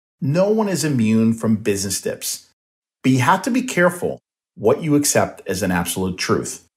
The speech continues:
Call me silly, but here's my own policy with this. I will gladly take in positive news and feedback as is. I don't question it. Instead, I use it at face value as motivation and inspiration for myself.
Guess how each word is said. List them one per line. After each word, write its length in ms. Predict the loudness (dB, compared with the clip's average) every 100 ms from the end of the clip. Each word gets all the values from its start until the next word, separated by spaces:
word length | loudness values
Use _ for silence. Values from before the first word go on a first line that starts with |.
| _ _ _ _ -4
Call 200 | -2 -2
me 140 | -2
silly, 360 | -2 0 0 -2
but 160 | -4
here's 360 | -4 -2 0 0
my 120 | 2
own 260 | 2 0 -2
policy 600 | -6 -6 -4 -4 -4 -6
with 200 | -8 -8
this. 320 | -8 -8 -10 _ _ _ _ _ 0
I 140 | 2
will 240 | 2 2 0
gladly 500 | 2 4 4 0 -4
take 320 | -2 -2 0
in 140 | -2
positive 580 | -2 0 2 2 2 0
news 280 | 2 0 0
and 120 | -4
feedback 680 | -4 -4 -4 -4 -6 -8 -12 _ _ -6
as 260 | 2 2 2
is. 400 | 0 0 -4 -4 _ _ _ 2
I 80 |
don't 160 | 2 2
question 400 | 2 0 0 -6
it. 80 | -6
Instead, 320 | -2 2 4
I 80 | 4
use 320 | 4 4 4
it 100 | 2 2 _ -4
at 180 | -2 0
face 200 | 0 4
value 380 | 2 0 -4 -6 _ _ _ -2
as 380 | 2 2 0 -4
motivation 680 | 2 4 4 4 2 2 0
and 120 | 0
inspiration 600 | 0 -2 0 0 0 -6
for 160 | -6 -6
myself. 540 | -2 -4 -4 -10 _